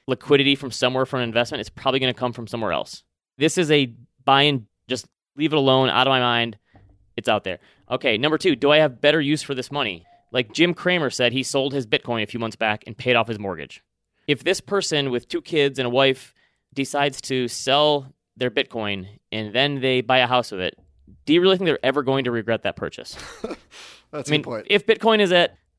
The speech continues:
Speaker 1: two hundred thousand or whatever,
Speaker 2: Honestly,
Speaker 1: and they say, "Oh, I, this, I would"
Speaker 2: Yeah, they will.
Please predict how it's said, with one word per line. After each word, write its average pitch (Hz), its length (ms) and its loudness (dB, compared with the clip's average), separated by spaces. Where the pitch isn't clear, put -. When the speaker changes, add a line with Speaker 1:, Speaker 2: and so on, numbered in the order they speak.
Speaker 1:
two 196 140 6
hundred 165 220 6
thousand 123 580 2
or 123 80 4
whatever, 127 80 8
Speaker 2:
Honestly, - 40 8
Speaker 1:
and 180 80 6
they - 60 0
say, - 180 -6
"Oh, 135 160 -4
I, 123 220 -2
this, 139 180 -8
I 135 120 0
would" 139 160 -4
Speaker 2:
Yeah, 135 240 -2
they 120 100 -6
will. 104 200 -12